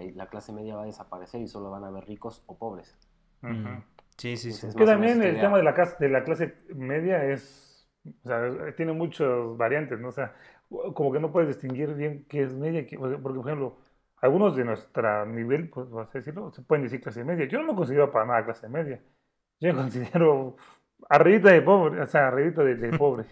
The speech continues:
Speaker 1: <laughs> Arribita de la miseria, ahí
Speaker 2: Ajá.
Speaker 1: estoy yo.
Speaker 2: <laughs> O sea, no,
Speaker 1: En apenas feliz.
Speaker 2: no, no me consi-, no me considero de la clase media.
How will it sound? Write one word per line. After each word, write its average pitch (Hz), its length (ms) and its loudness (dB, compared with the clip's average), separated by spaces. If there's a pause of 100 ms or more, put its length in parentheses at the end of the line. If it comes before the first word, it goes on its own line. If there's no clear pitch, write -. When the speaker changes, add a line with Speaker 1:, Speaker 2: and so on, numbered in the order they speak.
Speaker 1:
<laughs> - 260 -16
Arribita 151 420 -4
de 139 40 -2
la 120 120 0
miseria, 208 800 -6 (100)
ahí 139 160 -4
Speaker 2:
Ajá. - 0 -
Speaker 1:
estoy 143 320 -2
yo. 113 320 -4
Speaker 2:
<laughs> - 380 -6
O 165 180 6
sea, 160 140 6
no, 165 300 0 (100)
Speaker 1:
En 117 120 -6
apenas 147 480 -6
feliz. 123 600 -6
Speaker 2:
no, 190 160 4
no 196 80 4
me 202 100 4
consi-, 147 400 2
no 175 120 2
me 180 80 4
considero 139 420 6
de 127 80 6
la 120 140 2
clase 113 240 -6
media. 131 400 -4